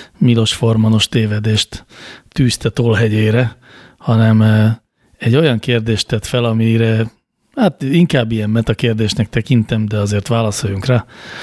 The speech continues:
Mindenkitől azt hallom, hogy a podcast egy fiatalos formátum, mégis azt látom, hogy jellemzően harmincas, negyvenes, ötvenes, és jellemzően férfiak csinálják a műsorokat. Vannak olyan komolyan vehető magyar podcastok,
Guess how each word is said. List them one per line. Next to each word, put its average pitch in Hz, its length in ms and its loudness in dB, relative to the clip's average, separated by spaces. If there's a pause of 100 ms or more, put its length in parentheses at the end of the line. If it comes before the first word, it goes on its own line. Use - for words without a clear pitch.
(300)
Mindenkitől 156 520 2
azt 135 160 0
hallom, 127 180 0
hogy 113 100 2
a 107 40 0
podcast 143 480 -2
egy 113 80 -6
fiatalos 117 500 -2
formátum, 127 520 0
mégis 139 340 2
azt - 180 -6
látom, 117 380 0
hogy 127 140 4
jellemzően 113 440 -2
harmincas, 151 480 0
negyvenes, 123 440 2
ötvenes, 139 460 -2
és 131 180 -2
jellemzően 110 360 -2
férfiak 107 480 -6
csinálják 101 480 -4
a - 40 -6
műsorokat. - 720 -6 (500)
Vannak 131 340 -2
olyan 123 180 2
komolyan 120 360 2
vehető 120 320 0
magyar 113 300 0
podcastok, - 600 -4